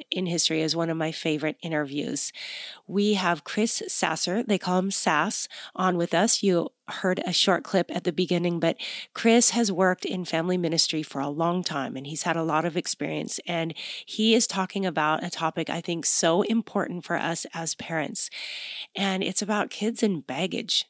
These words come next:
Now, looking back, most of us will agree and admit that at some point we look back on our own life and said, "Wow, I've got some baggage." Like, you don't even realize when you're packing it, right? Whether it's from early childhood, relationships, mistakes we've made, people who have hurt us, just different situations,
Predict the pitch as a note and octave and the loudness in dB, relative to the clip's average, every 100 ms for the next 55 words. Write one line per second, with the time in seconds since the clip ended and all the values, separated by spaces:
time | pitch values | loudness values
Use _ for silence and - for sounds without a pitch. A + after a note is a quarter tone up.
0 | _ F#3+ F3+ - - A3 C4+ C4 A3 F#3+ | _ 0 2 2 -4 2 4 4 4 2
1 | E3 G3 G3 G3+ G3 E3+ E3+ - D#3+ - | 0 2 2 4 0 0 0 2 0 0
2 | _ _ _ - F#3 E3 D3+ F#3 - F3 | _ _ _ -8 -4 0 0 0 0 -2
3 | D3 D3 C#3 - - F3+ G3 - A#3+ - | 0 2 0 -2 -4 -2 2 2 2 2
4 | A3 F3+ F3+ F3 - D3 - D#3 D3+ D#3+ | 2 2 0 -2 -2 -4 -2 -2 0 0
5 | E3 C#3 - - D3 D#3 A#3+ C3+ - - | 0 -2 -2 -4 -4 -2 0 0 -2 -18
6 | - - - B3+ - E3+ F3 B3+ E3 - | -8 -2 2 4 2 2 2 4 2 2
7 | F3+ G#3 A#3 B3+ C#4 G#3+ F#3+ A3 A3+ F#3 | 2 2 4 6 6 4 4 6 6 4
8 | E3+ F3+ E3+ E3 F3 E3 - C#3+ F#3 F3+ | 2 0 -2 0 0 0 -4 0 2 4
9 | F#3+ - - - - G3 F#3+ F3 E3+ F#3 | 2 0 -10 -8 0 2 2 0 -4 0
10 | A#3+ A#3 G#3+ G#3 G3 F#3+ G3 G3 F3+ - | 2 2 0 -2 -4 -4 -2 -2 -2 -10
11 | - - - E3+ G3 G#3 - F#3 - G3 | -16 -14 -6 -2 0 0 -2 -2 -2 0
12 | - F3 E3+ - F#3 - G3+ F#3 F#3 F#3+ | -2 -2 0 0 0 2 0 0 0 2
13 | F#3+ F#3+ - - G#3+ F#3 F#3 E3+ - F3+ | 2 -2 -6 -6 -4 -2 -2 -4 -4 -6
14 | F#3 - F#3+ - B3+ - - A3+ - A3+ | -4 -4 -4 -4 -6 -10 -6 -6 -2 -2
15 | - - F#3 - F3+ F#3+ G3 F#3+ | -2 -4 -4 0 0 2 0 -2